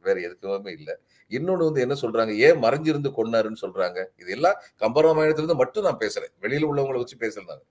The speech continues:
மறைஞ்சிருந்து கொன்னாருன்னு சொல்லி ஏன் சொல்றாங்கன்னா, வாலிக்கு முன்னாடி வந்து எதிராளி போனான்னா அவனுடைய பலத்துல பாதி பலம் இவருக்கு வந்துரும் வாலிக்கு. அதனால வந்து இவர் வந்து மறைந்திருந்து க-, தாக்க வேண்டிய கட்டாயத்தில் இருந்தாருன்னு சொல்லி சொல்றாங்க.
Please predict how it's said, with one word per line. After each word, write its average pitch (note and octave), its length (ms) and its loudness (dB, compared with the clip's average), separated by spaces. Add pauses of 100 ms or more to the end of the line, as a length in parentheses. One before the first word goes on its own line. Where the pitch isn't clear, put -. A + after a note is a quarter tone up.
(320)
மறைஞ்சிருந்து F#3 580 4
கொன்னாருன்னு D3+ 340 2
சொல்லி C#3 280 -2
ஏன் A#2+ 160 0
சொல்றாங்கன்னா, A2 600 -2 (240)
வாலிக்கு D#3+ 380 4
முன்னாடி D3 380 0
வந்து C3+ 240 0
எதிராளி B2 320 -2
போனான்னா G#2 280 -4
அவனுடைய G#2 440 -2
பலத்துல G#2+ 200 -6
பாதி G2+ 380 -2
பலம் G#2 220 -6
இவருக்கு F2 320 -10
வந்துரும் D#2 300 -12
வாலிக்கு. D#2 320 -14 (480)
அதனால C3+ 400 4
வந்து A2+ 280 -2
இவர் G#2+ 140 0
வந்து G#2 160 -4
மறைந்திருந்து C#3 480 -4
க-, A2 260 -4
தாக்க A#2 260 -2
வேண்டிய A2 280 -2
கட்டாயத்தில் C3+ 600 -4
இருந்தாருன்னு F#2 320 -6
சொல்லி E2+ 280 -16
சொல்றாங்க. - 380 -20